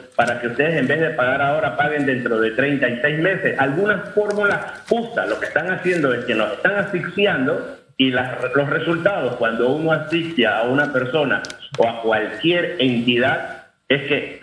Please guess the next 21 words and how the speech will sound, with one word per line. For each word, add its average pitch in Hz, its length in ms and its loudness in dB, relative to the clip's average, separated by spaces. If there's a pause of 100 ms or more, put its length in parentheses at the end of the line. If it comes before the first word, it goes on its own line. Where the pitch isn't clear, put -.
estamos 151 420 0
frente 123 360 0
a 117 60 2
una 151 500 0 (160)
crisis 156 420 -2
social 117 520 0
muy 131 320 2
fuerte 101 440 -2 (180)
y 120 100 4
el 127 60 0
gobierno 147 380 0
no 135 220 2
está 127 240 0
mirando 120 500 0
eso - 240 -6
con 92 200 2
los 92 140 -2
ojos 120 240 2
que 110 60 0
debe 104 300 0
ver. 90 340 -4